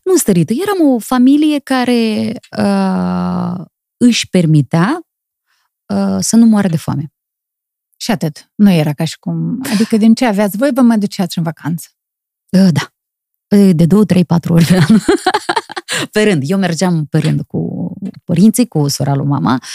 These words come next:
Speaker 1: uh, că așa, așa erau... Aveam o problemă de sănătate.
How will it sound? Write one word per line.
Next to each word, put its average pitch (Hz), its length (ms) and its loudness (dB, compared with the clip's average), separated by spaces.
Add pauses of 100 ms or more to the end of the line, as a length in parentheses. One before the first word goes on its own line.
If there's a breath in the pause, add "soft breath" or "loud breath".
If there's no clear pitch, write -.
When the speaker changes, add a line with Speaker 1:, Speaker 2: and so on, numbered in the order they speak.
(320 loud breath)
Speaker 1:
uh, 160 220 -4 (220)
că 185 180 -2
așa, 170 540 0 (220)
așa - 300 -4
erau... 147 360 -2 (680)
Aveam 190 340 0
o 180 60 2
problemă 170 360 2
de 147 100 -2
sănătate. 156 680 -4